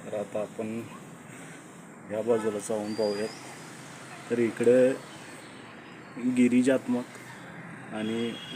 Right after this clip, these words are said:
वरद विनायक. आता मी आलो आहे या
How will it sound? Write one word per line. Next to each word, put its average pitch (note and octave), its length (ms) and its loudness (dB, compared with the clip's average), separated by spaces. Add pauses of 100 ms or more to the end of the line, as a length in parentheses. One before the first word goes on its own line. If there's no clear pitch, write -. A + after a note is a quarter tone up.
(100)
वरद A#2+ 320 8
विनायक. A2 360 4 (4000)
आता - 220 6
मी C3 80 10
आलो C3+ 240 10
आहे C#3 240 12
या C#3 220 12